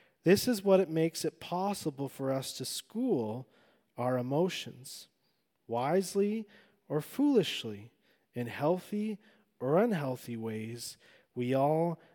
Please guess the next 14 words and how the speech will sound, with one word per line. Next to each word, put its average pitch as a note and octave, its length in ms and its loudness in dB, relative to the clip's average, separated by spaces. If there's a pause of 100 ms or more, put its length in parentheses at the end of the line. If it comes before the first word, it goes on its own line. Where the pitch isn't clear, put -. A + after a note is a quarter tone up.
(140)
manage B2 520 -4
our A#2 200 -2
emotions. A#2 920 -8 (220)
This, E3+ 300 4
in F3 140 2
turn, E3 420 0
plays C#3+ 400 0
a B2+ 60 2
very E3+ 560 2
important E3 640 -2
role C#3 640 -2 (420)
in C3 140 -2
the B2 100 -2
formation B2+ 1300 0